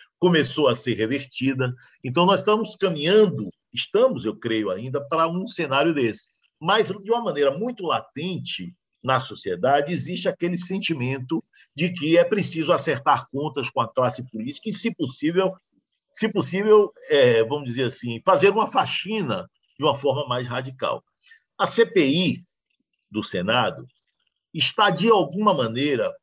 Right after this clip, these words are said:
isso me preocupa bastante, na medida em que ela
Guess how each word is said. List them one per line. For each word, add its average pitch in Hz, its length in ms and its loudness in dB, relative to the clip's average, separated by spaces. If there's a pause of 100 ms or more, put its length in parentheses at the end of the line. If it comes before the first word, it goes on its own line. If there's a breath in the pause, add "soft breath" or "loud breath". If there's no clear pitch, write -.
(280)
isso 131 300 -6
me 123 160 0
preocupa 113 500 -2
bastante, 117 720 -6
na 147 120 -2
medida 156 360 -4
em 165 100 -6
que 127 200 -2
ela 110 240 2